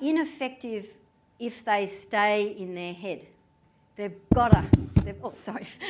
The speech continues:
<laughs> They've gotta bring some of their, some of this, some of their heart, uh, as part of their work to be effective in the leadership space.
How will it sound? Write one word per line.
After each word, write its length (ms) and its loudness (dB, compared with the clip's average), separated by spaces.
<laughs> 500 -16
They've 260 2
gotta 240 6
bring 340 -4
some 320 -4
of 160 -8
their, 320 -6
some 300 -4
of 160 -6
this, 240 -8
some 220 -6
of 140 -10
their 140 -6
heart, 400 -6
uh, 280 -8
as 200 -12
part 360 -4
of 200 -14
their 160 -14
work 260 -14
to 140 -14
be 180 -4
effective 680 -8
in 180 -6
the 100 -10
leadership 500 -6
space. 460 -14